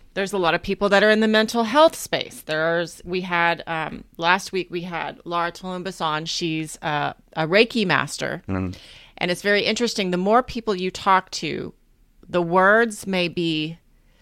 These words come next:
Speaker 1: different as far as, "I'm gonna do a projection, I'm gonna pray, I'm gonna put it out to the universe, I'm gonna set my raz." But they all seem to kind of work the same way.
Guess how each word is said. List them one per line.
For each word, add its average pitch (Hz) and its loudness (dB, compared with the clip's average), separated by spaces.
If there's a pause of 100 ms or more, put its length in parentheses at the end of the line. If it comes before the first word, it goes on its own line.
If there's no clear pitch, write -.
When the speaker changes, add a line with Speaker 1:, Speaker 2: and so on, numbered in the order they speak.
(440)
Speaker 1:
different 302 0 (360)
as 175 0
far 170 6
as, 165 2
"I'm 170 4
gonna 165 -2
do 156 -4
a 156 0
projection, 160 0
I'm 160 -2
gonna 147 -4
pray, 185 4
I'm 156 4
gonna 190 -2
put 190 -2
it 180 2
out 175 6
to - -10
the 170 -4
universe, 165 -6 (520)
I'm 170 2
gonna 170 -2
set 165 -2
my 170 2
raz." 156 4 (1160)
But 175 6
they 196 4
all 220 10
seem 220 -2
to 196 -2
kind 208 0
of 196 0
work 180 2
the 185 -6
same 175 0
way. 170 2